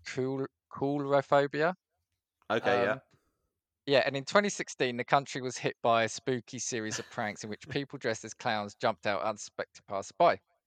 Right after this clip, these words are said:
Speaker 1: This can't have been very pleasant for the twelve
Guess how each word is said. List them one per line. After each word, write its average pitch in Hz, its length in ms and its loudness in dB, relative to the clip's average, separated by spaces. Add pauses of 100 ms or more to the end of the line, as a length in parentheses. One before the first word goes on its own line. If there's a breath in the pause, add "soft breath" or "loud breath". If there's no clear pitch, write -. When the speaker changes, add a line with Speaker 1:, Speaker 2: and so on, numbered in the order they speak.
(480)
Speaker 1:
This - 120 -10
can't 185 240 4
have - 120 -8
been 160 240 -4
very 180 220 0
pleasant 143 400 -2
for - 80 -20
the 127 180 -8
twelve 185 380 2